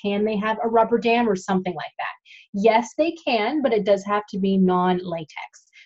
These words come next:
So what is the rubber dam? So this is used for pretty much anything where the tooth needs to be isolated as much as possible. Trust me, I love the rubber dam because it helps to keep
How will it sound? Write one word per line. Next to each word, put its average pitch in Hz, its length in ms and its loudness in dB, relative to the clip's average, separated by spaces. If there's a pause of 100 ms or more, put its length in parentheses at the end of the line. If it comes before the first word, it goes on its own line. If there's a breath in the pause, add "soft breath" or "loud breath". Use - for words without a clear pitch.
So 262 240 0
what 294 400 2
is 214 260 6
the 262 120 -4
rubber 185 340 0
dam? 320 440 2
So 240 320 -4
this 330 220 -2
is 392 220 0
used 226 400 -4
for 214 180 0 (160)
pretty 294 240 0
much 415 320 0 (300)
anything 254 800 0 (300 loud breath)
where 226 600 6
the 226 140 -2
tooth 302 400 -2 (520 soft breath)
needs 233 240 4
to 214 120 -8
be 202 180 -4
isolated 226 580 -2 (120)
as 208 200 -4
much 220 280 0
as 240 140 -8
possible. 185 640 -2
Trust 233 420 0
me, 311 200 0 (120)
I 220 500 4
love 202 400 0
the 220 100 -4
rubber 185 280 0
dam 180 320 -8
because 196 340 -6
it 208 160 -10
helps 214 300 -2
to 254 100 -10
keep 208 300 -6